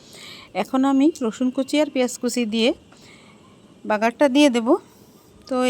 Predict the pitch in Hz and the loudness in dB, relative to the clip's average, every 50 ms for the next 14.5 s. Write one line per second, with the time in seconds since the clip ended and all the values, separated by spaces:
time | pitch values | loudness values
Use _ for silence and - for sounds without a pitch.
0 | 233 233 233 - - - 247 269 320 - 302 247 214 202 190 180 196 196 202 202 | 0 -2 -4 -8 -6 -2 -2 0 0 0 0 0 0 0 0 0 0 0 0 -4
1 | 202 - 233 226 214 220 269 339 - - - 202 226 220 220 202 220 233 285 311 | -6 -6 -6 -4 -4 -4 -6 -6 -8 -14 -12 -8 -8 -8 -6 -6 -6 -6 -6 -6
2 | - - _ - - - - - - - - - - - - - 262 - - - | -10 -18 _ -20 -20 -20 -20 -20 -20 -20 -20 -20 -20 -14 -12 -12 -12 -10 -6 -2
3 | 320 320 330 311 277 262 262 269 - 277 262 262 254 233 247 240 240 247 247 247 | 0 2 4 4 2 2 0 -2 -4 -2 -2 -2 -2 -2 -4 -4 -2 -2 -2 -2
4 | 247 226 226 226 233 285 427 453 381 302 214 220 226 226 - - 262 240 269 320 | -2 -4 -2 -2 -2 -2 -2 -2 -4 -2 -2 -2 -4 -4 -6 -6 -4 0 0 0
5 | 294 262 226 214 202 214 214 214 214 220 233 240 - 208 202 202 196 208 214 208 | 0 0 -2 -2 -2 -4 -4 -4 -4 -6 -6 -8 -8 -8 -6 -6 -6 -6 -8 -8
6 | - - - 208 202 220 285 320 285 247 240 214 214 214 214 208 196 196 - - | -10 -6 -4 -2 0 0 0 0 0 -2 -2 -2 -2 0 0 0 0 -2 -6 -6
7 | - 220 320 427 - _ - - - _ - - - - - - - - - - | -4 -4 -4 -6 -8 _ -20 -20 -20 _ -20 -20 -20 -20 -20 -20 -20 -20 -20 -20
8 | - - - _ - - - - _ _ _ - - _ _ - 214 202 202 202 | -20 -20 -20 _ -20 -20 -20 -20 _ _ _ -20 -20 _ _ -6 -6 -4 -4 -4
9 | 202 202 220 247 330 415 - - - - - _ - - - - - - - - | -4 -4 -2 -2 -4 -4 -6 -12 -20 -20 -20 _ -20 -20 -20 -20 -20 -20 -20 -20
10 | - - - - - - - - - 220 - - - - 240 269 415 453 - - | -20 -20 -20 -20 -20 -20 -20 -20 -20 -20 -20 -10 -4 -2 -2 0 -2 -2 -2 -2
11 | 277 220 208 208 214 208 - - 247 220 240 359 381 320 233 214 196 190 208 208 | 0 2 2 0 0 -4 -4 -2 0 0 0 0 2 2 2 2 2 2 2 0
12 | 208 208 214 - - 208 202 190 202 233 302 262 226 - - - - - - 214 | 0 -2 -4 -2 -2 -2 0 2 2 0 0 -2 -4 -10 -18 -20 -20 -14 -6 -4
13 | 214 208 196 214 214 196 190 185 180 180 220 339 427 - - - - - 208 190 | -4 -2 -2 -2 0 0 0 -2 0 0 -2 -2 -4 -6 -12 -20 -20 -12 -6 -4
14 | 170 170 170 180 185 180 - - - 190 | -4 -2 -2 -2 -4 -4 -6 -4 -2 -2